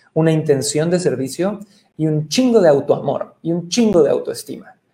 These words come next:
Apunten esas tres cosas. Servicio, <clears throat> autoamor y, ¿qué más? ¿Cuál era la tercera? Pónganmelo en el chat a ver si pusieron atención. Entonces, ese es el primer gran punto. Tienes que poder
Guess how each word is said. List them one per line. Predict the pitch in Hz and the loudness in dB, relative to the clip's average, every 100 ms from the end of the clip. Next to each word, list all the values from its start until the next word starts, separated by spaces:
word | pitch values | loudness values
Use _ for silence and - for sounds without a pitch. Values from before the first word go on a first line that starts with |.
| _ _ _ _ _ _ | _ _ _ _ _ _
Apunten | 127 - 220 240 233 | -6 2 2 4 2
esas | 202 190 175 | 2 -2 -2
tres | 165 165 | -4 -2
cosas. | 165 160 - - - _ _ _ _ - _ _ _ | -2 -2 -4 -12 -20 _ _ _ _ -20 _ _ _
Servicio, | - 160 165 151 - 165 - - _ _ - | -2 2 2 0 0 -2 -4 -18 _ _ -12
<clears throat> | 165 131 - | -10 -8 -6
autoamor | 135 139 165 156 135 190 - _ _ _ _ - | -4 -2 -2 -2 -4 -8 -16 _ _ _ _ -2
y, | 190 240 - - _ _ _ _ _ | 0 0 -4 -18 _ _ _ _ _
¿qué | - | -2
más? | 165 202 226 - - | 2 0 -2 -10 -2
¿Cuál | 156 170 | 4 6
era | 170 | 6
la | 160 | 4
tercera? | 156 156 170 165 | 2 0 0 0
Pónganmelo | 143 160 160 | -4 -4 -6
en | 156 | -6
el | 139 | -6
chat | 139 139 | -4 -4
a | 123 | -4
ver | 127 | -10
si | 131 | -10
pusieron | 123 135 131 | -12 -12 -10
atención. | - - - - - _ _ _ _ _ | -12 -14 -14 -14 -18 _ _ _ _ _
Entonces, | 165 185 214 226 208 | -4 0 2 2 2
ese | 277 330 | 2 2
es | 339 | -2
el | 247 | -2
primer | 190 202 226 | -2 -2 -2
gran | 233 208 | -2 -4
punto. | 220 240 160 - | -6 -4 -6 -4
Tienes | 190 277 294 - | -2 -2 -2 -4
que | 226 | -4
poder | 180 180 202 160 165 | -4 -2 -2 -4 -6